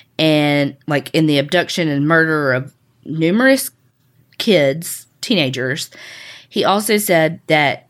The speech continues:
Henley, he himself personally killed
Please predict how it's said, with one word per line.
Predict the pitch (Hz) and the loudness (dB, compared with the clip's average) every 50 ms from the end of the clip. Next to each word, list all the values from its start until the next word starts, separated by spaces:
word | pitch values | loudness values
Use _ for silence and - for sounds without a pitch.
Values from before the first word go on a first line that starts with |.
| _ - | _ -10
Henley, | - 180 208 214 151 131 127 147 | -4 -2 0 0 0 -2 -4 -4
he | 160 - - - 185 185 | -6 -6 -4 -2 0 0
himself | 196 160 147 - - 180 170 165 160 165 - | 0 -2 -2 0 0 2 2 2 0 -2 -2
personally | - 175 160 160 - - 165 147 143 139 139 | -2 -2 -2 -2 -4 -4 -4 -2 -2 -2 -4
killed | - - - 175 156 151 143 139 135 131 135 139 147 143 | -6 -4 -2 -2 0 0 0 0 0 -2 -2 -4 -6 -10